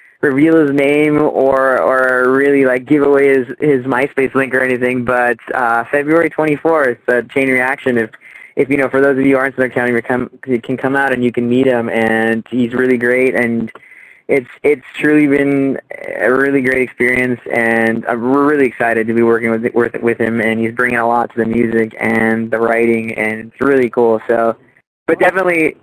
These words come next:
definitely within the next, like, couple of weeks, we're gonna be doing it officially, and you're gonna see him, and you're gonna see pictures of him and videos and all this cool stuff. So we wanna do it, you know, we wanna do it this big sort of, like, grand,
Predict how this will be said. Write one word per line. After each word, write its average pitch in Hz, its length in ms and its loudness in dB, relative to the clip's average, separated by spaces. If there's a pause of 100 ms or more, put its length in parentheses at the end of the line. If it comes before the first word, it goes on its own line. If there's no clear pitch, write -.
(120)
definitely 160 440 0
within 147 200 0
the 147 60 2
next, 147 180 -2
like, 143 140 -2
couple 135 220 -2
of 139 40 4
weeks, 139 240 0
we're 139 120 0
gonna 139 240 0
be 135 100 2
doing 135 240 0
it 127 80 0
officially, 127 640 0
and 123 100 -2
you're 123 80 2
gonna 123 320 -2
see 131 180 4
him, 123 240 0
and 117 460 0
you're 117 100 0
gonna 117 240 0
see 117 320 2 (420)
pictures 139 360 0
of 139 160 0
him 127 320 2
and 113 400 0
videos 127 540 4
and 117 80 0
all 117 120 0
this 120 140 -4
cool 120 160 0
stuff. 117 380 -2
So 127 40 2
we 131 120 2
wanna 127 180 0
do 127 160 2
it, 117 100 2
you 131 80 0
know, 120 120 0
we 120 60 2
wanna 123 200 0
do 123 200 2
it 113 220 0
this 117 120 -4 (100)
big 113 260 0
sort 117 160 0
of, 110 80 -2
like, 110 320 -2 (480)
grand, 120 640 0